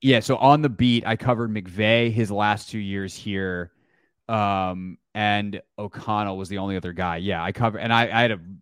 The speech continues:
that was later in my beat career. I was on the beat for five years, so it was my, my fifth and final year that O'Connell was the O C here. He was the quarterback's coach the year prior. We had a really good relationship. And, um, the other thing I'll say about Kevin and Sean specifically with those two is,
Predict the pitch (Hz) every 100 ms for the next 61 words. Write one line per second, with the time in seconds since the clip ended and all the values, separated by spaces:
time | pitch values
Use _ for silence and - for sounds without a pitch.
0 | - 113 113 95 98 110 101 95 95 92
1 | 87 - 101 98 - 92 90 92 107 95
2 | 87 92 - 90 85 87 80 95 87 92
3 | 90 87 _ 98 90 _ _ _ - 113
4 | 101 95 98 92 90 92 92 87 85 85
5 | 92 - 92 87 87 - 90 87 - 95
6 | 92 90 82 - 110 101 90 - 101 85
7 | 92 87 - 90 82 85 107 87 80 90
8 | 85 82 80 80 82 - 82 - 76 80
9 | 80 _ - _ _ - 101 92 87 139
10 | 156 151 131 113 113 104 - 117 113 98
11 | 85 113 110 104 - 98 - 104 131 87
12 | 175 - _ _ - 113 104 113 123 -
13 | 151 127 95